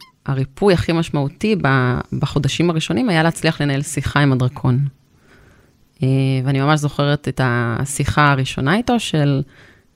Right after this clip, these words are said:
"מה אתה רוצה? מה אתה רוצה ממני?" ואני חושבת שציפיתי לשמוע משהו נורא כזה אגרסיבי בתוכי שרוצה עוד מיניות או עוד עונג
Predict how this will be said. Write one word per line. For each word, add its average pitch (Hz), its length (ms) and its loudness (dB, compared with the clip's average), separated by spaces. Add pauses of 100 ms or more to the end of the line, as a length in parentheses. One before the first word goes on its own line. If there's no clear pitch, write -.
(180)
"מה 147 220 2
אתה 175 120 0
רוצה? 175 280 0 (640)
מה 147 160 4
אתה 190 120 2
רוצה 190 260 0
ממני?" 135 440 4 (1160)
ואני 139 920 2
חושבת - 280 -2
שציפיתי 170 580 -2
לשמוע 151 380 2
משהו 147 340 0
נורא 139 480 2
כזה 156 280 0
אגרסיבי 143 520 -2
בתוכי 151 460 -2
שרוצה 143 360 0 (100)
עוד 151 260 0
מיניות 143 480 2
או 135 360 4 (400)
עוד 160 240 0
עונג 151 580 0